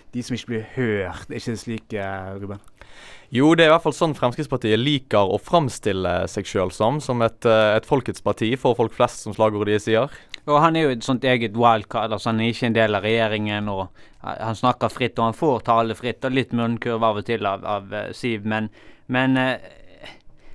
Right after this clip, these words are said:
Speaker 3: her har jo det haglet med kritikk, altså, mot både K R F, eh, sin leder Knut Arild Hareide, og ikke minst, eh, Trine Skei Grande fra, fra Venstre.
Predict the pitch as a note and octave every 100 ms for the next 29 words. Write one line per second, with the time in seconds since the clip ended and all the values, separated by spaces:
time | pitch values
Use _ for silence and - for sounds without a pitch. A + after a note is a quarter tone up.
0 | - D#3 C#3+ D#3 A#2 A2+ A2+ - A#2 C#3+
1 | C3+ A2 B2 A#2+ - C3 A2+ A2+ G#2 A2
2 | A2+ G#2 - A#2 A#2 A#2+ A2+ G#2+ - -
3 | A2 G2 G2+ F#2+ F#2 G2+ A2 A2 A2+ A2
4 | A2+ G2+ G#2+ G#2+ G#2 A2 G#2 G#2 G#2 G2
5 | - - C3+ - B2 A2 F#2+ - - G2+
6 | G2 G2 F#2+ G2+ - A#2+ G#2+ A#2 A2 G#2
7 | A2 G2+ - G#2 G2 - A2+ A2 - -